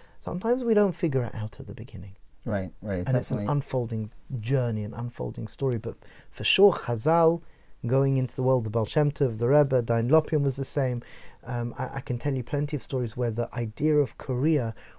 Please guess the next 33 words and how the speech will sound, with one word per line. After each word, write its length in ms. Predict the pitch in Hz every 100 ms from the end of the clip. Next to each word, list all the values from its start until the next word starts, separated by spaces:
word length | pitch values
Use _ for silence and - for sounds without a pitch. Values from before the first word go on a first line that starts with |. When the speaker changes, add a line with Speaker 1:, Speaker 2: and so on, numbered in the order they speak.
| -
Speaker 1:
was 140 | 113
something 600 | - 151 147 - 139 120 - -
that 100 | 117
wasn't 500 | 113 120 120 120 - -
negated. 580 | 104 - 104 104 - 95
It 80 | 123
wasn't, 340 | 147 151 143 - - -
"Do, 420 | 302 311 311 302
do 160 | 294 294
any 180 | 277 254
old 180 | 120
job." 220 | 110 90 - - - - -
Speaker 2:
Right. 260 | 107 95 -
Speaker 1:
And 100 | 185
I 40 |
hear 200 | 185 302
that 180 | 302 165
sometimes, 420 | 175 147 131 117
and 80 | 151
it 40 | 175
frustrates 540 | 233 - 320 320 -
me, 200 | 117 82 - - -
because 240 | 160 185 175
then 120 | 196
you 60 |
have 180 | 190 214
a 40 | 226
Yiddilah, 500 | 143 110 98 82 - - - - - -
you 80 | 147
have 120 | 170 180
somebody 520 | 180 143 117 101 104 - - - - - -
who's 220 | 139 120
doing 460 | 170 165 156 143